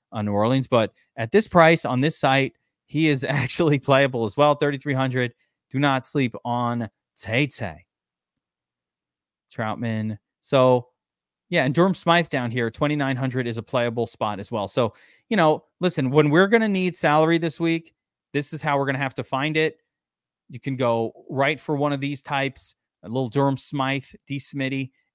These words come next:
And in this lineup, boom, we just figured out a way to get Justin Jefferson in there, um, i-, if we want. So you go with a Musgrave here or,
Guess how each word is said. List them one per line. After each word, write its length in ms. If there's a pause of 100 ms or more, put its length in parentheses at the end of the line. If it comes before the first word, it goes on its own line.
And 400
in 160
this 180
lineup, 440 (520)
boom, 360
we 120
just 160
figured 240
out 160
a 60
way 460 (260)
to 100
get 220
Justin 340
Jefferson 540
in 160
there, 320 (320)
um, 320 (880)
i-, 40
if 240
we 100
want. 360
So 200
you 100
go 200
with 120
a 40
Musgrave 640
here 480
or, 380